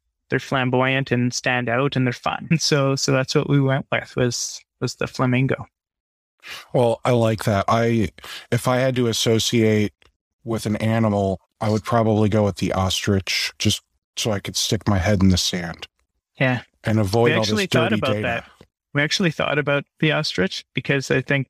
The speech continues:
Speaker 1: again, with the misunderstanding of this entire industry and what's going on, there's a lot of people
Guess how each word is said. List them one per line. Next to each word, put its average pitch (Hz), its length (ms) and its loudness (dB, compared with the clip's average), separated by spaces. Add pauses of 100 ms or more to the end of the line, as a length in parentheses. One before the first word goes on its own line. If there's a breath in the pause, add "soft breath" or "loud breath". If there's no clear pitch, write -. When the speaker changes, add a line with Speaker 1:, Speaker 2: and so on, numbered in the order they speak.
(120)
Speaker 1:
again, 139 340 0
with 117 140 -4
the 139 60 0
misunderstanding 131 840 0
of 123 100 -2
this - 200 -2
entire 127 300 0
industry 131 420 0
and 127 100 2
what's 127 180 0
going 123 240 0
on, 131 260 0
there's 120 340 -2
a 131 40 -4
lot 127 140 2
of 127 100 -6
people 123 480 0